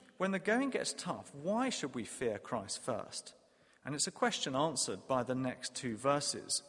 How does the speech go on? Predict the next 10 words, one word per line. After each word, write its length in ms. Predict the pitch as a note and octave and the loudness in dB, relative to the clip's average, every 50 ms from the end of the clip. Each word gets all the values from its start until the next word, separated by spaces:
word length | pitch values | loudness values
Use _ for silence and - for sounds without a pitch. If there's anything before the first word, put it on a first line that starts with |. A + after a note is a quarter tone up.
| - - - - - - - _ _ | -14 -20 -20 -20 -20 -20 -20 _ _
which 160 | A#2+ - - | -2 -2 0
speaks 280 | - - D#3+ C#3+ - | 2 2 2 2 0
of 100 | D#3 C3 | 0 2
our 120 | C#3 C#3+ C#3 | 2 2 2
model 500 | D3+ E3+ F#3+ F3+ - B2+ G2+ - - - - - - | 2 4 2 2 2 0 -4 -4 -6 -12 -16 -4 -2
for 100 | C3 B2 | 0 2
living 480 | A#2 B2 A#2+ A2 A2 G#2 G2 G2 F#2+ - - - - - - - | 2 2 2 2 2 0 0 -4 -6 -10 -14 -20 -20 -20 -16 -12
in 140 | A#2+ G#2 G2 | -10 -10 -8
this 220 | G2+ G2 - - | -6 -6 -4 -2
way. 340 | A#2+ A2+ A2 G2+ E2 E2 - | 0 0 0 0 -2 -6 -10